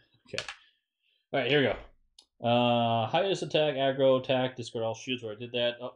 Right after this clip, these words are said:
there's the shield barge again. <laughs> Okay. Oh, I didn't forget to reset these, sorry.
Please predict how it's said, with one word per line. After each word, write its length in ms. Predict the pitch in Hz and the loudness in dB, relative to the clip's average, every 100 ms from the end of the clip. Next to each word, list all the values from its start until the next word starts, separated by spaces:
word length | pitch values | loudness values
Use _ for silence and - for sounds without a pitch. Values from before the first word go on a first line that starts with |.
| 117 | -12
there's 140 | 110 | -14
the 80 | 104 | -14
shield 180 | - 87 | -20 -20
barge 180 | 85 85 | -20 -20
again. 160 | - _ _ _ - - | -20 _ _ _ -20 -6
<laughs> 280 | 220 - 226 | -2 0 2
Okay. 380 | - - 165 - 127 | 4 2 -2 -4 0
Oh, 120 | 120 | 0
I 80 | 110 | 0
didn't 180 | 110 | -4
forget 200 | 110 101 | -6 -8
to 60 | 101 | -10
reset 240 | 90 - - | -18 -20 -20
these, 140 | - | -20
sorry. 220 | - 76 | -20 -20